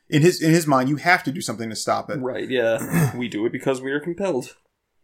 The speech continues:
Speaker 1: Um, and so, uh, you know, so at this point, he's, he's out there. He's being Rorschach, um,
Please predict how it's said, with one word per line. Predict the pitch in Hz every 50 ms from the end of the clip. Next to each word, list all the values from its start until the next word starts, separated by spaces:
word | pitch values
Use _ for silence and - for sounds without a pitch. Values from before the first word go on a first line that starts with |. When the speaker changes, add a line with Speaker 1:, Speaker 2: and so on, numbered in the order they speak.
| _ _ _ _ _ _ _ - 143
Speaker 1:
Um, | 143 139 127 123 123 123 123 123 - _ _ _ _ _ _ _ _ _ _ _ -
and | 135 131 131 127 123 127 127 120
so, | - - 131 123 120 120 120
uh, | 117 117 117
you | 127 131
know, | 123 120 123 123
so | 120 - 151
at | 131 131
this | 151 151
point, | 151 - 165 165 151 120
he's, | - 151 160 151 131 120
he's | 104 113 131 139 127
out | - 123 139 143
there. | - 120 113
He's | 113 131 135 127 127
being | - _ - 107 104 117 117 120 127 123
Rorschach, | 123 139 165 151 - 117 110 107 104 - -
um, | 127 123 120 120 117 117 120 120 117